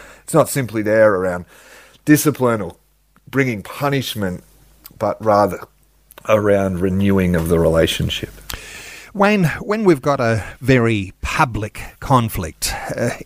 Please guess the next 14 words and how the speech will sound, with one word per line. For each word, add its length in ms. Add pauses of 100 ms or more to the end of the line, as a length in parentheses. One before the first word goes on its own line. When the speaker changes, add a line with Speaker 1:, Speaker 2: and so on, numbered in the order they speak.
Speaker 2:
it's 260
interesting 500
here, 500
isn't 360
it, 240
that 260 (560)
we're 360
all 140
watching 560 (480)
the 100
people 380
who 120
are 140
involved, 720